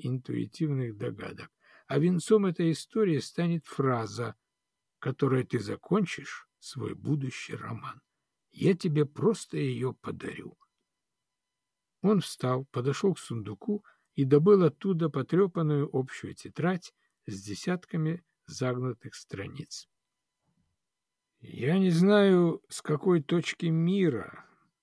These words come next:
герой твоего романа начнёт своё плавание, но пришвартоваться он должен. Как думаешь, где? Вспомни этот удивительный город, не похожий на другие города мира. Венеция.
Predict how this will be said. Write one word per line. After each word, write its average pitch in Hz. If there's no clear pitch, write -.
герой 123
твоего 117
романа 120
начнёт 113
своё 120
плавание, 131
но 110
пришвартоваться 117
он 131
должен. -
Как 110
думаешь, 95
где? 107
Вспомни 110
этот -
удивительный 143
город, 104
не 123
похожий 117
на 113
другие 131
города 131
мира. 117
Венеция. 139